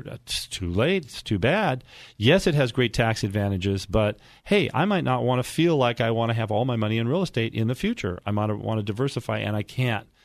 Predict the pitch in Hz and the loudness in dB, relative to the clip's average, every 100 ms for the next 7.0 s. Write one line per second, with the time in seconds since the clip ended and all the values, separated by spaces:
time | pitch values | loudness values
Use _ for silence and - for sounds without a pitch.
0 | _ _ 107 - _ - 127 - - 127 | _ _ -2 -2 _ 0 0 0 0 2
1 | 120 104 98 - - - _ _ - - | 2 0 -4 -6 -12 -14 _ _ -20 -20
2 | - - 113 117 110 - - 120 135 - | -20 -2 2 4 2 -2 -2 0 0 -2
3 | _ _ - 165 196 185 - 151 269 240 | _ _ -8 -2 -2 -2 0 0 0 2
4 | 160 127 135 135 131 110 117 139 185 123 | 2 2 0 0 0 2 0 0 0 -2
5 | - 101 - 110 101 117 117 117 107 104 | -2 -2 -4 -6 -4 -2 0 0 0 -2
6 | 98 - 95 95 104 - 143 175 120 | -6 -4 -2 0 -2 -2 0 0 -4